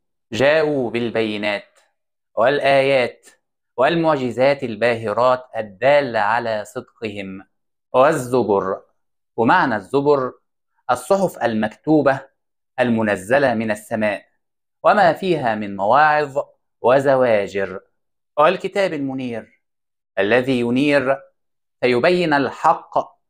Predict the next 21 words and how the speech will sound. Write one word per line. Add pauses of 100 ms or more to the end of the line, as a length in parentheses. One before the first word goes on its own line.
(140)
من
الباطل، (520)
الكتاب
المشتمل
على
سعادتهم
في
الدنيا (480)
والآخرة. (360)
ولنا
هنا
وقفة. (840)
كانت
معجزة
موسى
عليه
السلام
العصا
واليد (340)
وانفلاق
البحر